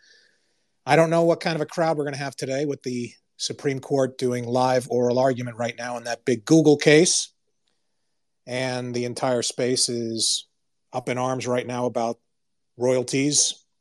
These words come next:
and secondary trading platforms basically eliminating royalties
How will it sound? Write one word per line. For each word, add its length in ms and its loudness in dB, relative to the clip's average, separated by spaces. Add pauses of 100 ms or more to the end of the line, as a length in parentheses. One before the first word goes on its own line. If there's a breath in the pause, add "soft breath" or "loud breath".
(200)
and 560 -10
secondary 500 0
trading 320 0
platforms 600 -4
basically 480 -2
eliminating 500 6
royalties 800 0